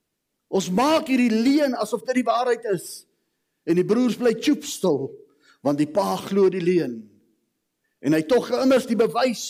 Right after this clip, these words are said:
van die leuen, dat sy seun deur 'n wilde dier verskeur is. Hy op die leuen glo. As mense by my kom kla,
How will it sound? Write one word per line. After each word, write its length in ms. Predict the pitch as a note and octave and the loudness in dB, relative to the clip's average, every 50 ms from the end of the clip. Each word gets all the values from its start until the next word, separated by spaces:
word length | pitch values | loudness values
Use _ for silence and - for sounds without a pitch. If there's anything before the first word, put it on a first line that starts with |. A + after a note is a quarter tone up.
| - - | -8 -4
van 220 | F3+ F#3+ F#3+ F#3 | -4 -2 -2 -2
die 80 | F3+ F3 | -2 -2
leuen, 380 | E3+ E3+ F3+ E3+ D3+ C3+ B2 A#2+ - - - _ _ _ _ _ _ _ _ _ _ _ _ _ _ _ _ _ _ _ _ _ | 0 2 2 2 0 -2 -4 -6 -8 -12 -18 _ _ _ _ _ _ _ _ _ _ _ _ _ _ _ _ _ _ _ _ _
dat 160 | C3+ C3+ C3 | -6 -6 -4
sy 100 | - C#3+ C3 | -4 -4 -4
seun 260 | - - E3 D#3 C3+ | -2 -2 -2 0 0
deur 160 | B2+ B2+ B2+ | -2 -4 -4
'n 60 | B2+ A#2+ | -4 -2
wilde 200 | B2+ B2 B2+ A#2+ | -2 -2 -2 -2
dier 220 | A#2+ A#2 A2+ A2 | -2 -4 -6 -6
verskeur 480 | - _ - - - A#2+ A#2+ G#2 G2+ - | -10 _ -20 -20 -16 -16 -16 -16 -18 -20
is. 300 | _ - - - - _ _ _ _ _ _ _ _ _ _ _ _ _ _ _ _ _ _ _ _ _ _ _ _ _ _ _ _ _ _ _ _ _ _ _ _ _ | _ -20 -20 -20 -20 _ _ _ _ _ _ _ _ _ _ _ _ _ _ _ _ _ _ _ _ _ _ _ _ _ _ _ _ _ _ _ _ _ _ _ _ _
Hy 60 | - | -6
op 140 | F3+ B3 B3 | -4 -2 0
die 100 | C4 A3+ | 0 2
leuen 320 | F3 E3 F3 G3+ G#3 F#3+ E3+ | 2 2 2 2 0 0 -4
glo. 360 | - - C3+ C3 G#2+ G#2 - - _ _ _ _ _ _ _ _ _ _ _ _ _ _ _ _ _ _ _ _ _ _ _ _ _ _ _ _ _ _ _ _ _ _ _ _ - | -6 -10 -10 -12 -12 -12 -14 -20 _ _ _ _ _ _ _ _ _ _ _ _ _ _ _ _ _ _ _ _ _ _ _ _ _ _ _ _ _ _ _ _ _ _ _ _ -18
As 100 | C3+ A#2+ | -12 -4
mense 320 | C3+ E3+ F3+ G#3+ G#3 G#3+ A3 | 0 0 0 0 0 -2 -2
by 80 | A3+ | -2
my 160 | A3 G#3+ G#3 G3 | 0 0 0 0
kom 200 | - G3 F3+ - | -2 -4 -6 -4
kla, 340 | G3 A#3 A3+ G#3+ G3+ F3+ | -2 0 0 0 0 -2